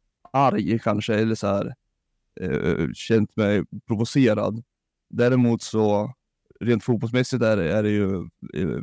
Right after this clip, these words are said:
fruktansvärt, och jag är rädd för klubbens överlevnad ifall att vi åker ur till division ett norra.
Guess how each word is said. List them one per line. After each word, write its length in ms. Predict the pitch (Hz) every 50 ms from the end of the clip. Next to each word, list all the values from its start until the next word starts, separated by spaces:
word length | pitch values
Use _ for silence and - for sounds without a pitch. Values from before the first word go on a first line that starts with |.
| -
fruktansvärt, 640 | - - 110 - - 110 110 - 139 120 107 - -
och 360 | 98 107 101 101 107 104 95
jag 260 | 87 110 117 123 123
är 60 | 117
rädd 200 | 110 113 107 104
för 120 | - 110 110
klubbens 440 | - 113 104 104 107 - 107 -
överlevnad 540 | 110 107 101 104 107 117 120 117 110 107 107
ifall 220 | 107 - - 104 107
att 140 | - -
vi 40 | 104
åker 260 | 104 101 165 - -
ur 140 | 101 101 101
till 320 | 98 - - 98 98 - -
division 260 | 110 101 - 104 110
ett 160 | 113 - -
norra. 240 | - 110 117 131